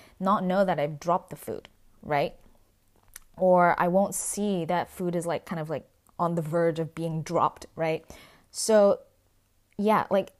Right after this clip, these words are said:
knowing that about myself gives me anxiety if I'm gonna be eating with other people that I don't know that well.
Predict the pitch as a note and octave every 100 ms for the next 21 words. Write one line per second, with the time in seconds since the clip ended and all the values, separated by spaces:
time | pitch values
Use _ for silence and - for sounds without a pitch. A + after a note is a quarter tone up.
0 | _ _ F#3+ G3 A3 B3+ A3 F3 D3+ F#3+
1 | F#3+ D#3+ D3 E3+ F3+ A#3+ F#4 - - -
2 | - _ _ _ - G3 A3+ A#3 B3+ G#3
3 | G3 E3+ F3+ A#3+ G#3+ G3+ G3 F#3 F#3+ F#3+
4 | F#3+ - F3+ F#3+ F#3 E3 D3 D3+ D#3 -
5 | E3+ D#3+ D#3 D3 D3 C#3+ D3 D3+ D3 C#3
6 | - D#3+ C#3 D3